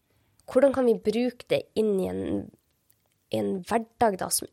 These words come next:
er veldig hektisk, som kan gjøre at vi lettere kommer til, inn i parasympatisk, altså rolig modus? Er det noen huskeregler vi kan huske på, eller et triks som gjør at vi klarer å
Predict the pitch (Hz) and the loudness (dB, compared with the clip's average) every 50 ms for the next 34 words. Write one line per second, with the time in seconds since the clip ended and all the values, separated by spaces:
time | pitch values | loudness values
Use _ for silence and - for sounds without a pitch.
0 | _ - 202 196 190 185 175 170 - 196 214 226 214 208 175 - - 214 - - | _ -2 0 0 0 -2 -4 -4 -2 0 2 2 2 0 -4 -6 -8 -10 -12 -16
1 | - - - - - 185 - - - - - - - - 196 196 - 202 - 196 | -18 -10 -6 -6 -4 -2 -2 -2 -2 -2 -4 -6 -6 -6 -6 -4 -4 -2 -2 0
2 | 202 202 196 196 185 _ _ - - 98 98 - - - - - - - - - | 0 0 -2 -2 -4 _ _ -6 -4 -4 -4 -4 -6 -8 -10 -12 -12 -12 -8 -6
3 | 104 104 202 208 - _ _ - 196 185 190 - - - 185 190 196 196 185 180 | -4 -4 -4 -6 -8 _ _ -2 -2 -2 -2 -6 -6 -6 -4 -2 -2 -4 -4 -6
4 | - - - 185 - 180 180 180 170 - - - - - _ _ _ _ - - | -8 -6 -4 -2 -2 -2 -2 -4 -6 -10 -16 -20 -20 -20 _ _ _ _ -4 0
5 | 214 214 202 190 180 - - 190 185 185 - 196 185 190 190 190 - 185 180 - | 2 2 4 2 0 0 0 2 2 2 0 0 -2 -2 -4 -4 -4 -6 -6 -4
6 | 180 180 - 185 190 - 196 185 190 190 196 185 190 180 185 196 226 269 269 254 | -6 -4 -2 -2 -2 -2 -4 -6 -4 -4 -4 -2 -2 -2 0 2 4 4 4 4
7 | 185 - 170 - - - - - - - - - - - - - - - 202 196 | 4 2 0 0 0 0 -2 -2 -4 -6 -10 -14 -20 -20 -20 -10 -4 -2 0 0
8 | 196 190 185 180 180 160 _ _ - - 226 - - - - - - - - 214 | 0 -2 -2 -4 -6 -10 _ _ -12 -10 -8 -4 -2 -2 -2 -2 0 0 0 0
9 | 208 214 214 208 202 180 - 165 165 180 175 - 185 180 196 180 - - - - | 2 0 -2 -2 -4 -4 -6 -4 -4 -6 -6 -4 -4 -4 -4 -2 -4 -4 -4 -4
10 | - 180 175 170 175 175 175 - - - - - - 180 - _ - - - 220 | -4 -4 -2 -2 -2 -4 -6 -8 -14 -20 -14 -12 -10 -10 -10 _ -8 -4 -4 -4
11 | 220 - - - - - - 180 180 - - - 95 - 185 180 - - - - | -2 -2 -2 -2 0 0 0 0 0 0 -2 -2 -4 -4 -6 -8 -12 -18 -20 -20
12 | - _ _ _ _ - - - - - - 240 185 185 208 208 190 180 - - | -20 _ _ _ _ -20 -18 -18 -16 -16 -16 -8 -2 0 0 2 0 -2 -4 -8
13 | 175 - - 190 180 175 160 | -8 -2 0 0 0 0 -2